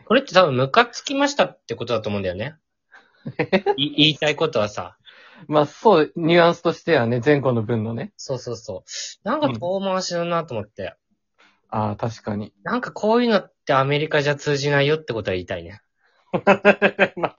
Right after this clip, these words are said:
Speaker 2: た、アメリカナイズなんだって、それが。<laughs> バッチリ回収してくなって。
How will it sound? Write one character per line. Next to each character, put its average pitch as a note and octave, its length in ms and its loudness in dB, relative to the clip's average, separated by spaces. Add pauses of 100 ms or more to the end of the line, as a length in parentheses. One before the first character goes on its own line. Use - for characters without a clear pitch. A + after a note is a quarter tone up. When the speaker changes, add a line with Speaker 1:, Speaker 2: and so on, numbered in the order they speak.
(120)
Speaker 2:
た、 - 200 -2 (360)
ア C#3+ 140 8
メ G3+ 140 4
リ F3 120 0
カ E3+ 140 2
ナ E3+ 160 4
イ D#3 80 4
ズ B2 80 -6
な A2+ 140 -2
ん A2 60 -6
だ A#2+ 100 2
っ - 40 2
て、 - 140 -4
そ - 120 -6
れ A#2 100 -4
が。 C3+ 120 -6
<laughs> - 1900 0
バ D3 200 2
ッ D3+ 40 -6
チ G3+ 180 0
リ F#3+ 80 4
回 D#3+ 240 4
収 E3 180 -2
し - 80 -12
て F3+ 120 0
く E3+ 120 0
な D#3+ 120 6
っ C#3+ 120 -4
て。 D#3+ 160 2